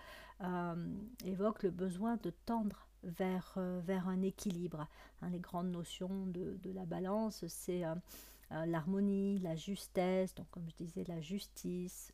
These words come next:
la beauté également. Euh, voilà, donc, euh, tout ce qui a trait un petit peu à cette notion d'équilibre. Euh,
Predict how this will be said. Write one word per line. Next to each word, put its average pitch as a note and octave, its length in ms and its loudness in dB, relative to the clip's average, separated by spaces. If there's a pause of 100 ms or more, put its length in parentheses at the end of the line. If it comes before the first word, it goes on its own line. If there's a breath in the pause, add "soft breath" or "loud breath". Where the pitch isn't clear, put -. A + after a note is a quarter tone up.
la F3 180 -2
beauté F3+ 480 -2 (140)
également. D#3+ 640 -2 (540 loud breath)
Euh, E3 360 0 (1160)
voilà, D#3+ 260 0
donc, E3+ 320 -6
euh, F3 60 4
tout - 180 -10
ce - 80 -12
qui - 100 4
a G3+ 60 6
trait - 160 -2
un G#3 80 2
petit F#3+ 160 -4
peu G#3+ 120 -2
à G3+ 40 0
cette - 200 -4
notion G3 340 -2
d'équilibre. F3+ 800 0 (440 loud breath)
Euh, F3 340 2